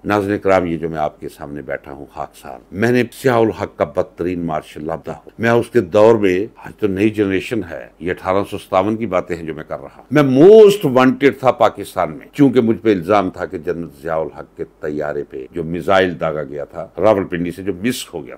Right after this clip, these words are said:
वो मैं ही लेकर आया और मुझे आज फख्र है। अगरचे वो मुहिम जुई, लेकिन चूंकि मेरे मुल्क पर वो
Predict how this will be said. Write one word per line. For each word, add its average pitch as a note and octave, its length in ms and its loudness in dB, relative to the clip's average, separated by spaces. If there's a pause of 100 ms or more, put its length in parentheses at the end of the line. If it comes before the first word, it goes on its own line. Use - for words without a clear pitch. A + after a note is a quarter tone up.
वो G2+ 60 -4
मैं B2+ 160 4
ही D#3+ 120 8
लेकर F#2+ 280 4
आया C2 240 -4
और G2+ 60 -4
मुझे D3+ 200 4
आज D#3 140 8
फख्र D3+ 360 0
है। - 220 -16
अगरचे E3+ 320 4
वो D#3+ 100 8
मुहिम B2+ 340 2
जुई, G#2 280 -2
लेकिन B2+ 160 0
चूंकि G3 320 6
मेरे D#3 260 8
मुल्क C#3+ 340 4
पर B2 140 6
वो G2 220 -2